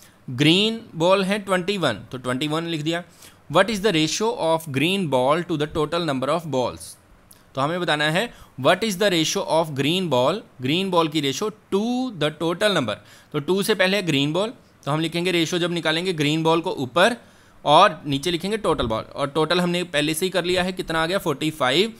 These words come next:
तो हम यहाँ लिखेंगे twenty one divide by forty five, तो कैंसिल करेंगे, थ्री पे थ्री सेवन जा ट्वेंटी वन, थ्री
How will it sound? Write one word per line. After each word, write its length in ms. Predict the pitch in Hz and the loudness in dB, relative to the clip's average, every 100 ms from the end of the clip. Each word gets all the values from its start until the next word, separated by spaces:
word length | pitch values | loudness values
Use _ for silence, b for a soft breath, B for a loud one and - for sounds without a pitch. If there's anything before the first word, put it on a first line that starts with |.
| B - | B -8
तो 60 | |
हम 60 | 139 | -4
यहाँ 100 | 147 | -2
लिखेंगे 240 | 147 170 175 | -4 -6 -4
twenty 340 | 143 139 151 | -4 -2 -2
one 240 | 139 170 165 | 0 0 0
divide 300 | 139 131 139 | 0 0 -2
by 100 | 135 | -4
forty 240 | 135 139 139 | -6 -4 0
five, 180 | 175 226 B B B | 0 0 B B B
तो 160 | 156 165 - | -6 -6 -2
कैंसिल 320 | 143 143 185 | -2 0 -2
करेंगे, 320 | 180 185 196 | 0 0 -2
थ्री 560 | 196 - 170 196 214 220 b b b b _ | -6 -4 -2 -2 -4 -8 b b b b _
पे 180 | 165 185 185 | -2 -2 0
थ्री 180 | 175 185 | 0 0
सेवन 260 | 165 160 165 | 0 0 0
जा 80 | 156 | -2
ट्वेंटी 300 | 143 139 160 | -2 -2 -2
वन, 180 | 180 | -2
थ्री 240 | 190 170 | -2 -2